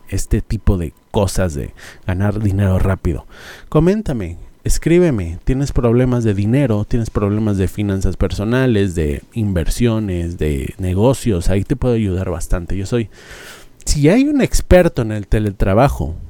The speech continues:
ese soy yo. Tengo más de nueve años trabajando a distancia con mi equipo.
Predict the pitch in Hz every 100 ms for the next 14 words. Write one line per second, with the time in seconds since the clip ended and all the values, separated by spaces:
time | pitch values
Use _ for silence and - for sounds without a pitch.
0 | - - 160 - - 127 110 101 82 -
1 | - 135 131 131 - _ 127 127 131 123
2 | 117 117 120 117 113 110 90 - - 104
3 | 95 - 117 113 113 - 101 98 - 123
4 | 127 113 98 95 101 87 - - -